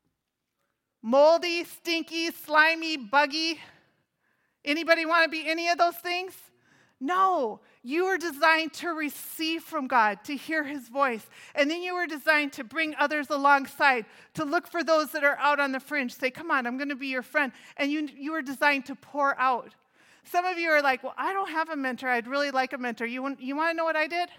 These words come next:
Hi, Rhonda, I'm back. <laughs> I got another question. You're painting the church? I'll paint the church with you. <laughs> You're cleaning? I'll come clean with you, because I wanted to learn.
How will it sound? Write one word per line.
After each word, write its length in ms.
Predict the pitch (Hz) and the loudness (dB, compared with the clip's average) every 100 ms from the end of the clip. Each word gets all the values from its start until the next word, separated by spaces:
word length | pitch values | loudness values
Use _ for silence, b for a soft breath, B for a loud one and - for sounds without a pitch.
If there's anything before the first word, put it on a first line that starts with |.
| b b b b b b | b b b b b b
Hi, 140 | 320 | 4
Rhonda, 260 | 302 294 294 | 6 4 2
I'm 180 | 269 247 | 0 2
back. 340 | 269 233 - - B B B B B | 4 2 0 -12 B B B B B
<laughs> 560 | _ _ - - - - | _ _ -20 -18 -14 -4
I 80 | 302 | 2
got 180 | 349 330 | 4 4
another 320 | 330 320 294 | 4 0 0
question. 580 | - - - 262 190 165 B B B B B | -2 -4 -2 -6 -6 -10 B B B B B
You're 140 | 285 | -4
painting 380 | 349 370 370 370 | -2 -2 -2 -2
the 80 | 359 | -4
church? 240 | - 494 381 | 0 2 4
I'll 80 | 370 | 2
paint 220 | 330 302 | 2 -4
the 80 | 269 | -4
church 260 | 254 233 | -4 -4
with 180 | 247 226 | -4 -6
you. 220 | 262 339 B B | -4 -4 B B
<laughs> 220 | B 311 254 | B 0 0
You're 100 | 339 | -4
cleaning? 380 | - 370 403 381 | -2 -2 -2 2
I'll 120 | 349 | 2
come 200 | - 339 | 2 -2
clean 280 | - 269 240 | -2 -6 -4
with 120 | 240 | -6
you, 220 | 277 311 - B B | -4 -6 -6 B B
because 280 | 294 349 285 - | 0 2 2 0
I 140 | 262 | -2
wanted 320 | 294 311 302 - | 0 -2 -4 -10
to 140 | 277 | -8
learn. 440 | 247 269 220 190 | -4 -2 -4 -10